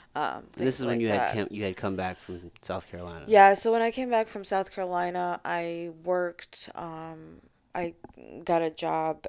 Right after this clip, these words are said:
Speaker 1: at the same place that my mom worked, and I worked there for, um, like, a year or so,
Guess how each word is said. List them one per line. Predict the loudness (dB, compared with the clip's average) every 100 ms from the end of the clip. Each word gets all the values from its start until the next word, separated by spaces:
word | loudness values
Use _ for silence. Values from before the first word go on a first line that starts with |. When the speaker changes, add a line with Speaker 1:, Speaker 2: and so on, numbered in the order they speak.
| -6
Speaker 1:
at | -4 -6 -10
the | -12
same | -10 -10
place | -8 -8
that | -10 -10
my | -10
mom | -8 -6 -8 -6
worked, | -6 -6 -8 -14 -10
and | -10 -10 -10 -12 -6
I | -2
worked | -2 -4 -4
there | -8 -8
for, | -8 -8 -8 -10 -16 _ _
um, | -16 -14 -16 -20 -20 _ _ _ _ _ -14
like, | -10 -8
a |
year | -8 -4 -4 -4
or | -6
so, | -6 -2 -2 -2 -4